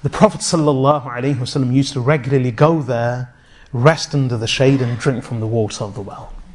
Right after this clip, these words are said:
So he said, "Ya Rasulullah, of all my wealth, Bayruha is the most beloved plot of land to me.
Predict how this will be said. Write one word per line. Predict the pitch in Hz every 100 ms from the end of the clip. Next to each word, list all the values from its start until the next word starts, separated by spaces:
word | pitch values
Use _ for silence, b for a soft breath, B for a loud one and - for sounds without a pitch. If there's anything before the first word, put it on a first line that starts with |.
| - B B B B B
So | - 139
he |
said, | - 127
"Ya | 147 139
Rasulullah, | 120 - 143 120 120 123 110 113 -
of | 151
all | 247 294
my | 247 240
wealth, | 196 175 160 123
Bayruha | 139 156 170 143 139 202 202 185 B B B
is | 143
the | 135
most | 127 120 -
beloved | 135 143 127 -
plot | - 127 -
of | 113
land | 113 104 92
to | - -
me. | - -